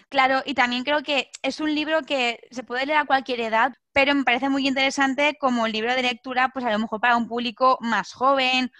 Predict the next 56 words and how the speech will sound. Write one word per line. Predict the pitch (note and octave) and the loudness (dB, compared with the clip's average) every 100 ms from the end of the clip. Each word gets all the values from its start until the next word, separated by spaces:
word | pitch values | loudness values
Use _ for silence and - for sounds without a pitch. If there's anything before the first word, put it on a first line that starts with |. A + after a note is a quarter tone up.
| _ - | _ -4
que | |
estén | C4 B3+ | -2 0
pasando | A3+ A3+ A#3 | 0 0 -2
por | A3+ | 0
ese | A3 B3 | -2 -2
proceso | B3 B3 A#3+ B3 A#3+ C4 A#3 | -2 -2 0 -2 -2 -2 0
de | A#3+ | 2
la | A#3 | 2
adolescencia | A#3 A#3 A3 A3+ A#3 - A3+ A3 G#3 _ _ - | 2 0 -4 -6 -6 -2 2 2 0 _ _ -6
en | B3+ | -2
el | B3 | -2
que | A#3+ | -2
tienes | B3 B3 | -4 -2
que | |
tomar | B3 B3 A#3+ | 0 2 2
de | A#3 | 0
repente | A3+ A#3 | -2 -2
a | A#3 | -2
lo | |
mejor | A#3 B3+ B3 | -2 -6 -8
muchas | A#3+ A#3 A3+ | -6 -2 -2
decisiones | A#3+ A#3 G#3+ A3 A3+ A3 A3 | -2 -10 -8 -6 -4 -4 -6
y | C4 | -6
crees | A#3 A#3 | -6 -4
que | |
no | A#3 | -6
estás | A3+ G#3+ | -4 -4
preparado | B3 A3 G#3+ A3 A3 | -2 2 4 4 2
porque | G#3+ A3+ A3+ | 0 -2 0
te | G#3+ | 0
ves | G#3+ G#3+ | -2 -2
muy | A3+ | -4
pequeño | - G#3+ - A#3+ B3+ A#3 | -4 -8 -2 0 0 0
todavía | G#3 F#3+ B3+ B3+ B3 | -2 -2 -2 0 0
o | B3 | -2
porque | G#3+ G#3 | -8 -10
crees | - G#3+ - | -6 -8 -6
que, | A#3 A3 | -4 -4
mm, | G#3 B2 F3 A3+ G#3+ | -6 -14 -10 -10 -6
tus | A#3 A3+ A3 G#3+ - - - | -4 -2 -2 -4 -12 -12 0
actos | A#3+ G#3 A3+ A3 - | 0 0 -8 -8 -6
todavía | A#3 A3+ | -2 -2
no | A3 | -2
tienen | A3 A3 | -4 -4
repercusión, | G#3+ G#3 A3 - B3 B3+ B3 _ _ _ _ _ - | -6 -6 -10 -4 -2 -2 -4 _ _ _ _ _ -4
pues | C4 B3 A#3 - | 2 2 0 -8
libros | A#3+ A#3+ A#3+ A#3+ | -6 -2 -2 -2
como | C#4 C4 B3+ | -2 -2 0
este | C4+ - C4 C4+ C#4+ - | -2 -2 0 0 0 -6
yo | A#3+ | -6
creo | A#3 | -4
que | A#3 | -2
te | A#3 | -4
hacen | B3 A#3+ | -4 -4
ver | A3+ A3 | -4 -4
que | B3 A#3+ A3+ | -4 -2 -4